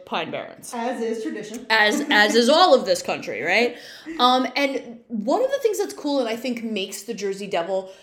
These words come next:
Speaker 1: a folklore cryptid that lives very widely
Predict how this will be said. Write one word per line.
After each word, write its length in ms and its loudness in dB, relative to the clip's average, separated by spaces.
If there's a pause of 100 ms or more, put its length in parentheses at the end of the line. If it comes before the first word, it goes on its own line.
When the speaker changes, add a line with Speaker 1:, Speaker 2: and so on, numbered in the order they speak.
(260)
Speaker 1:
a 480 -6 (120)
folklore 600 2
cryptid 420 -4
that 260 -6
lives 400 -4 (100)
very 400 0
widely 760 -4